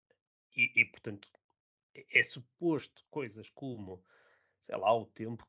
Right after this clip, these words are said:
que demora a justiça, ahm, pá, isso não pode ser processos de dez anos, não é? Ahm, senão também o, o efeito, eh,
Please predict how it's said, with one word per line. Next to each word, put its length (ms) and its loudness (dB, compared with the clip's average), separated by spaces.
que 80 -14
demora 400 2
a 40 8
justiça, 640 -2
ahm, 500 -14
pá, 100 -20
isso 200 -4
não 80 -2
pode 260 -8
ser 200 -12
processos 420 -6
de 40 -12
dez 240 4
anos, 280 2
não 120 -8
é? 160 -12
Ahm, 720 -10
senão 240 -6
também 320 -2
o, 520 -8
o 60 0
efeito, 840 -2
eh, 520 -6